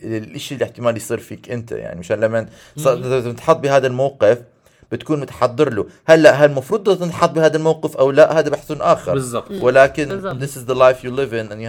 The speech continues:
Speaker 1: have to deal with it
Speaker 2: Exactly.
Speaker 1: until it changes.
Speaker 3: يا، ما هي، هي إنه، أوكي، هلا إحنا عايشين بعالم كابيتاليست، أوكي؟ عايشين بعالم كابيتاليست، بس لما بقرأ عن مواضيع، لأني بقرأ أشياء تانية، ما، ما عم بقول إنه بدي يصير هذا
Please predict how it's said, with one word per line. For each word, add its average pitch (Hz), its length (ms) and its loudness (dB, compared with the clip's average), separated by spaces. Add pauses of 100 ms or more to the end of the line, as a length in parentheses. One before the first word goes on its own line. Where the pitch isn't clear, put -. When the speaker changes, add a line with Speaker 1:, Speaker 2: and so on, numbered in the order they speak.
Speaker 1:
have 117 100 -14
to 113 100 -16
deal 123 120 -8
with 117 200 -6
it - 40 -8
Speaker 2:
Exactly. 113 140 -6
Speaker 1:
until 107 140 -6
it - 100 -16
changes. 85 380 -10 (360)
Speaker 3:
يا، 277 120 -6
ما 277 140 -4
هي، 294 80 -2
هي 233 220 -6
إنه، 208 120 -6
أوكي، 233 320 -6
هلا 208 300 -4
إحنا 220 180 -10
عايشين 220 320 -6
بعالم 170 440 -6 (320)
كابيتاليست، - 580 -12 (180)
أوكي؟ 180 280 0 (760)
عايشين 233 380 -4
بعالم 190 360 -2
كابيتاليست، 165 640 -10
بس 196 140 -8
لما 202 120 -4
بقرأ 269 240 -4
عن 233 100 -2
مواضيع، 202 320 -4
لأني 202 240 -8
بقرأ 254 320 -4 (140)
أشياء - 240 -10
تانية، 185 360 -8
ما، 185 100 -8 (920)
ما 208 160 -2
عم 214 160 2
بقول 202 260 -2
إنه 185 180 -8
بدي 175 340 -8
يصير 180 280 -8
هذا 180 360 -6